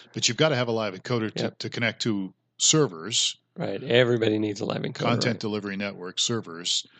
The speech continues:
Speaker 1: so that people can watch your live stream or watch the archives. So you have to have a live encoder to do that. And that's what we're gonna talk about today.
Speaker 2: Yes. So there's a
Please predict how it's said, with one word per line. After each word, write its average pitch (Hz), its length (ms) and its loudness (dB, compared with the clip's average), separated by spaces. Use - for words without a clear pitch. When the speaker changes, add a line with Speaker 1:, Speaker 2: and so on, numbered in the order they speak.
Speaker 1:
so 101 300 -2
that 95 180 -8
people 107 280 -4
can 95 180 -12
watch 104 320 -2
your 113 100 -2
live 95 320 -4
stream 90 400 -10
or 82 160 -12
watch 87 380 -6
the 82 300 -12
archives. - 680 0
So - 120 -4
you 123 100 4
have 170 80 0
to 156 80 0
have 127 60 2
a 120 40 0
live 117 220 0
encoder 107 440 -4
to 110 140 -6
do 104 220 -2
that. 80 500 -12
And 92 160 -8
that's 120 180 -2
what 131 120 -8
we're 131 80 -4
gonna 147 120 -4
talk 196 280 -4
about 113 180 -10
today. - 220 -14
Speaker 2:
Yes. 165 220 4
So 117 640 6
there's 117 380 8
a 120 80 2